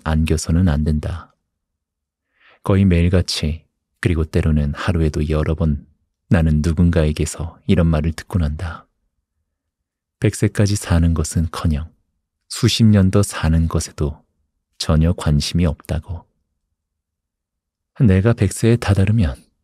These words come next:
그냥 쏴. 그들은 이렇게 말한다. 아, 칠십오 세까지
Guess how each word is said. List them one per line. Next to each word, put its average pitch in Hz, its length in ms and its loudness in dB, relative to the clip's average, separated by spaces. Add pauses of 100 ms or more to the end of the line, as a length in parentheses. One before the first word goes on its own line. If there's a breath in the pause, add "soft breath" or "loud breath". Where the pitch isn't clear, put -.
(440)
그냥 69 340 0
쏴. - 540 -4 (1080)
그들은 90 380 2
이렇게 82 320 -2
말한다. 73 580 -2 (1600)
아, 113 240 4
칠십오 104 360 2
세까지 104 540 2